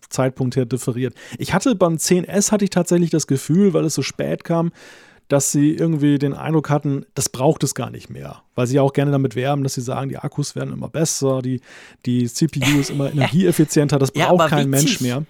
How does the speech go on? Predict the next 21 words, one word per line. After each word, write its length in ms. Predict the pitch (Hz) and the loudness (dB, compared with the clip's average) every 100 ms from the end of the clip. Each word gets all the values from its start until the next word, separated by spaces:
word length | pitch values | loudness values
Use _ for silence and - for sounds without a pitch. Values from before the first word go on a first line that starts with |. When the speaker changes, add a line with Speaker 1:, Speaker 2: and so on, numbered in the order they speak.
| _ _ - | _ _ -4
Speaker 2:
Das 180 | 135 160 | -2 0
Witzige 380 | 196 - 233 | -2 0 0
ist 220 | 180 165 - | 0 0 0
ja 140 | 147 | 0
eigentlich, 640 | 131 131 127 117 123 107 - | 0 -4 -4 -6 -6 -8 -10
ich 100 | 131 | -8
meine, 160 | 135 143 | -6 -4
das 140 | - | -2
haben 140 | 147 | -2
wir 80 | 180 | 0
dann 120 | 139 | -2
erst 380 | 147 135 147 - | 0 -2 -4 -4
gelernt 540 | 147 135 139 147 190 - | -4 0 2 2 0 -4
im 140 | 135 | -4
September 480 | 120 - 156 190 151 | -4 -2 -2 2 0
d-, 140 | 110 | 0
oder 260 | 131 110 92 90 | -6 -6 -8 -12
im 120 | - 123 | -10 -8
Oktober 460 | - 156 196 220 | -4 0 4 2
diesen 260 | 120 190 202 | 0 -6 -2
Jahres. 460 | 139 92 110 165 | 0 0 -2 -6